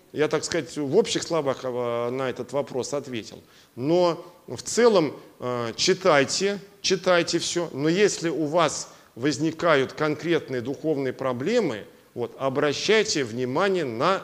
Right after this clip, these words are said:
это. Например, вы, э, чувствуете, что вы плохо молитесь.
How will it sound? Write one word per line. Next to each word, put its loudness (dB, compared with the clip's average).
это. -2
Например, 2
вы, 2
э, 0
чувствуете, 0
что -2
вы 4
плохо 0
молитесь. -4